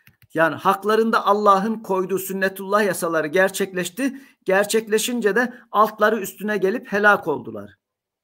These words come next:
Bakın zamirsiz tercüme ettim.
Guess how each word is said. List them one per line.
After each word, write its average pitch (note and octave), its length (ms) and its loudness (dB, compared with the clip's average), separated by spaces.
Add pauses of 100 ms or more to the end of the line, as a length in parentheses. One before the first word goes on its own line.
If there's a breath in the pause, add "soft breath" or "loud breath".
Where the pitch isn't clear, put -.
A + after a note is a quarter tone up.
(3000 soft breath)
Bakın A3+ 480 -8 (440)
zamirsiz F#3 800 -4
tercüme B2+ 400 -2
ettim. F2 400 -16